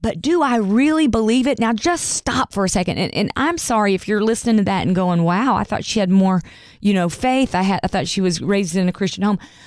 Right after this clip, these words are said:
I, I'll just be flat out honest with you. When the person you love so much goes away, where are they going?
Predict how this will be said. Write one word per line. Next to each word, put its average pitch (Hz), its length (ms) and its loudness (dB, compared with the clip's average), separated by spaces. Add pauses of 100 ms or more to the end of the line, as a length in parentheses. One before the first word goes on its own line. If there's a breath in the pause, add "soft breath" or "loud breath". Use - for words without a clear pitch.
(280 loud breath)
I, - 160 -2
I'll 302 180 0
just 330 220 -6
be 220 160 -2
flat 240 480 -2
out 220 220 0
honest 302 400 0
with 180 180 -2
you. 185 100 2
When 196 200 4
the 185 80 0
person 311 520 0
you 247 160 4
love 233 220 2
so 220 220 0
much 233 400 2
goes 262 340 0
away, 247 420 2
where 277 280 0
are 277 100 2
they 214 220 0
going? 208 640 0